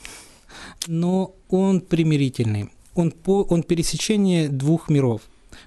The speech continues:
То есть, ну, как бы я, я не могу переска-, пересказать подробности, но я думаю, что для многих это, эм, ш-, что-то будет обозначать, хотя бы,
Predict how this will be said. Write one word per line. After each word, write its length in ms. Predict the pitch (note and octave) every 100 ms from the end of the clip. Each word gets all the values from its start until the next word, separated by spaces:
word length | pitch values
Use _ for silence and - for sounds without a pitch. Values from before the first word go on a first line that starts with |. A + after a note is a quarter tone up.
| -
То 80 |
есть, 140 | C3+ -
ну, 80 | C#3+
как 120 | C#3
бы 120 | C3+
я, 220 | C#3 C#3 C#3
я 80 | D3+
не 100 | E3+
могу 180 | E3 D#3+
переска-, 580 | D3 C#3+ D3+ D3+ - E3+
пересказать 560 | - D#3+ D#3 D#3 D3+
подробности, 760 | - D3+ E3+ G#3 E3 C#3+ - C#3
но 520 | C#3+ D3+ D3 C#3 C#3+
я 120 | C#3+
думаю, 280 | D3 E3+ D#3+
что 180 | - D#3
для 180 | C3+ C#3+
многих 440 | D3+ E3 D#3 C#3+
это, 340 | D3 - C3 B2+ - - - C3+
эм, 680 | B2 A#2+ A#2+ B2 A#2+ A#2 D3
ш-, 160 | - -
что-то 340 | - - F3+
будет 240 | D#3+ E3 E3+
обозначать, 540 | D3 D3+ D3+ - F#3+
хотя 280 | - D3 F3+
бы, 380 | E3 D#3 D#3 D3